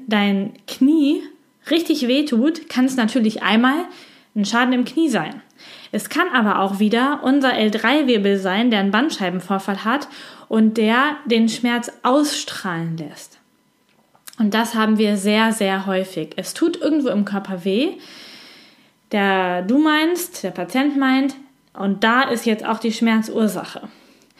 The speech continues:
Unser Körper ist aber so gut miteinander verknüpft, dass das gar nicht immer so sein muss.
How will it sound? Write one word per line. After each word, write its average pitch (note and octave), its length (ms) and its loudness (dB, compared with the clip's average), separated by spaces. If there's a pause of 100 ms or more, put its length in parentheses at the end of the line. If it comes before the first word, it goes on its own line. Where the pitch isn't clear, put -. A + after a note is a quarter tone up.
(640)
Unser A#3 240 2
Körper C4+ 380 2
ist G#3 100 -2
aber G#3+ 200 2
so C4 160 0
gut D#4+ 180 0
miteinander A#3 480 2
verknüpft, A#3 760 -4 (220)
dass G#3+ 160 -2
das B3 200 -2
gar A3+ 120 2
nicht B3 160 0
immer B3+ 220 2
so B3 100 0
sein A#3+ 380 -2
muss. - 280 -14